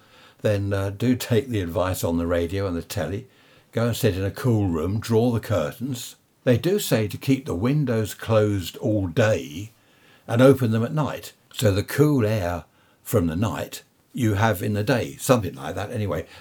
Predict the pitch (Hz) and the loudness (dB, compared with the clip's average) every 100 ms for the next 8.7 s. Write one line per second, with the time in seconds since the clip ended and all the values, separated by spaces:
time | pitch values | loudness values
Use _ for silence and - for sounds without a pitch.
0 | - 113 113 139 196 - - 120 123 101 | -2 0 2 0 -2 -2 -2 0 0 0
1 | 98 85 95 104 90 85 85 85 101 127 | -2 -2 -2 -4 -2 -2 -2 -2 -2 -2
2 | - - 98 - 90 107 110 - - _ | -4 -6 -8 -8 -8 -6 -6 -8 -18 _
3 | 139 110 104 135 147 127 - 67 82 - | 0 0 0 2 0 0 -4 -8 -10 -14
4 | _ _ _ _ 127 113 - 202 202 127 | _ _ _ _ -2 -2 2 2 2 -2
5 | - 92 - 95 98 98 - - 143 143 | 0 -2 -2 -4 -4 -4 -6 2 4 4
6 | 139 123 - - 120 110 104 92 127 123 | 0 -4 -4 -2 0 0 -2 -2 2 2
7 | 90 85 - - 117 107 80 80 82 104 | 2 -4 -4 0 0 0 -4 -4 -4 -4
8 | 123 113 127 127 85 - | -6 -2 0 2 0 -8